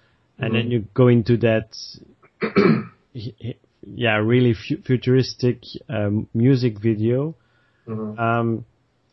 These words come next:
Speaker 1: are you guys like the reincarnation of Camelot of the Middle Ages, or? <laughs>
Speaker 2: Well, we've left the whole medieval thing years ago. I mean, basically, once we started doing,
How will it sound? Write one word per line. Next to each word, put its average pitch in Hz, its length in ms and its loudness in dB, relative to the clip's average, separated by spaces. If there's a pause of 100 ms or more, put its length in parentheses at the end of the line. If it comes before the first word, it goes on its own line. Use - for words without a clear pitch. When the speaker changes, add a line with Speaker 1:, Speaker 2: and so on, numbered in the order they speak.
(320)
Speaker 1:
are 123 160 2
you 131 120 4
guys 131 360 2
like 117 420 0 (460)
the 107 140 -4
reincarnation 117 1000 0
of 101 200 -6
Camelot 110 400 -4
of 101 160 -8
the 110 240 -2
Middle 110 220 2
Ages, 135 440 0
or? 117 260 0
<laughs> - 40 -10 (1200)
Speaker 2:
Well, 190 160 8
we've 220 140 6
left 185 320 4
the 151 100 2
whole 151 380 0
medieval 147 500 -2
thing 127 300 -10
years 135 280 -4
ago. 110 340 -8
I 110 80 -18
mean, 113 100 -16
basically, 131 440 -6
once 123 240 -8
we 131 60 -4
started 123 380 -4
doing, 120 440 -4